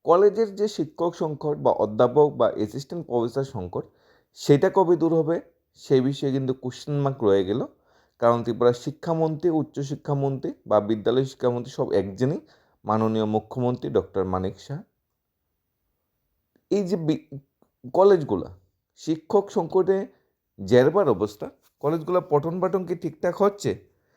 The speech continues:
সেমিস্টার ওয়াইজ কি ঠিকঠাক ক্লাস হচ্ছে? আমরা প্রায় সময় দেখতে পাই স্টুডেন্ট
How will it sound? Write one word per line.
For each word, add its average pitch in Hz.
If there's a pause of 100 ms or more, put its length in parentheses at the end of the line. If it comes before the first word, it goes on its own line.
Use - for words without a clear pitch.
(160)
সেমিস্টার 151
ওয়াইজ 170
কি 180 (140)
ঠিকঠাক -
ক্লাস 160
হচ্ছে? 120 (240)
আমরা 131
প্রায় 139
সময় 147 (240)
দেখতে 127
পাই 123 (1200)
স্টুডেন্ট 123